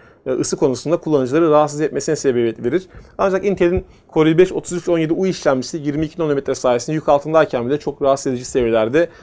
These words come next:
ısınma sorunu yaşamıyor. Tabii ki geleneksel diskler yerine S S D olması da cihazın ısı konusundaki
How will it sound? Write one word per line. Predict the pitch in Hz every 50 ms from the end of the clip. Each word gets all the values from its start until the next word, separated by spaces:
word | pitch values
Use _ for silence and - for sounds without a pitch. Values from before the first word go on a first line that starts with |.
| - - -
ısınma | 131 - - 147 143 143 143
sorunu | - - 135 117 113 123 151 170 175 -
yaşamıyor. | 165 151 - - 165 135 123 127 147 180 190 - - - - _ -
Tabii | - 185 160 147
ki | 143 156 151
geleneksel | 160 160 160 160 156 - - 160 156
diskler | 143 - - - 170 151
yerine | 139 131 135 147 147
S | - - 156
S | - - -
D | 170
olması | 151 135 127 117 - - 139
da | 160 151
cihazın | 131 143 135 123 123 147 156
ısı | 127 - - 147
konusundaki | - 151 135 120 - - 127 120 113 127 165 175